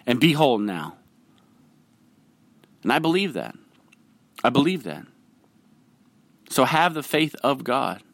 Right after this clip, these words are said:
And that's important. And that was, you know, that's one of the main topics this, this week I wanted to really deal with. Uh, turn into Hebrews three. Real quick, I want you to see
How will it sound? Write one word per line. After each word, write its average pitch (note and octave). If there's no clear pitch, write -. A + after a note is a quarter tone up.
And A#2
that's D3+
important. -
And A#2+
that B2
was, C#3
you B2+
know, A#2+
that's B2+
one C#3+
of B2+
the A#2
main C3+
topics C3
this, G#2
this -
week B2
I A2
wanted G2
to -
really A#2+
deal A#2
with. G#2+
Uh, C3
turn G3
into D3
Hebrews B2+
three. G2
Real B2
quick, A2
I A2
want G#2+
you A#2
to G#2+
see G#2